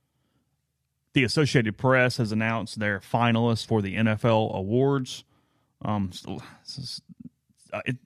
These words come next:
there's still three or more in every category. N F L M V P, there are five finalists:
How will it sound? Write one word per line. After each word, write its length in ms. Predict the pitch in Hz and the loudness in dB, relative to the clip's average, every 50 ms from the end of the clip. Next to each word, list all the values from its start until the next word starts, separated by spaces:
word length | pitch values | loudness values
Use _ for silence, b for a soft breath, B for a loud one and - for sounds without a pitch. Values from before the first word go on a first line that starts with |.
| - - | -10 -4
there's 220 | - 131 123 113 | 0 0 0 0
still 240 | - - 175 151 127 | 2 4 4 4 4
three 340 | 110 - - 127 127 131 123 | 4 0 0 0 2 2 2
or 100 | 113 110 | 2 2
more 220 | 107 110 113 104 | 2 2 2 2
in 80 | 101 98 | 0 0
every 180 | 98 95 90 87 | -2 -4 -6 -4
category. 540 | - 107 104 101 98 98 95 98 98 95 | -4 -2 -2 -2 -4 -4 -6 -6 -4 0
N 100 | 98 135 | 4 4
F 140 | 139 127 - | 4 4 4
L 140 | 135 123 110 | 2 2 4
M 140 | 107 120 117 | 2 2 2
V 120 | 107 98 | 0 -2
P, 420 | - - - 143 147 143 143 143 135 | -6 -4 0 2 2 2 2 2 0
there 200 | 110 104 101 95 | 0 -2 -2 -4
are 40 | |
five 440 | 92 - - 120 117 120 117 117 - | -6 -4 0 2 4 4 4 2 2
finalists: 580 | - 120 113 117 117 113 110 113 110 - - | 2 4 4 4 4 4 2 2 0 -2 -8